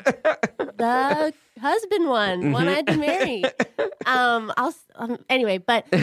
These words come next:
Speaker 2: I,
Speaker 1: <laughs>
Speaker 2: and, like, I think, I think I w-, I kind of saw a weakness in him and be him and,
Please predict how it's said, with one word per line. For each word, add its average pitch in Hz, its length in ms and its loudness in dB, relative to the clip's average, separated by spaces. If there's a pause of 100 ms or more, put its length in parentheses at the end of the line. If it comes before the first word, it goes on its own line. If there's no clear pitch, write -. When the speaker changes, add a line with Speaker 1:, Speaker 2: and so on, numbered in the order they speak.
(160)
Speaker 2:
I, 262 220 4
Speaker 1:
<laughs> - 60 -2
Speaker 2:
and, 285 240 2
like, 277 240 2
I 311 200 2
think, 349 720 0 (420)
I 285 180 2
think 311 300 0 (560)
I 262 180 2
w-, 262 240 2
I 247 100 2
kind 262 280 0
of 233 160 -6 (160)
saw 226 640 0 (760)
a 233 60 4
weakness 226 840 -2
in 214 140 0
him 214 480 2 (420)
and 208 580 4
be 233 200 0
him 226 420 2
and, 220 280 2